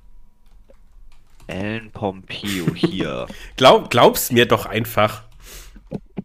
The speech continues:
Speaker 1: Aber das ist doch nicht,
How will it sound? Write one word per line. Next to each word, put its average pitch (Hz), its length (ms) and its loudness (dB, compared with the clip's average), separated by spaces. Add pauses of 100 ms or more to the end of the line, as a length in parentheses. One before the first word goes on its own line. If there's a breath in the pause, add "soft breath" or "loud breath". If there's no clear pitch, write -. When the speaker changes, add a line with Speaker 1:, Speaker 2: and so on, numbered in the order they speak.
(1400)
Speaker 1:
Aber 104 240 2
das 95 180 -4
ist - 180 -8
doch 185 100 0
nicht, - 320 -8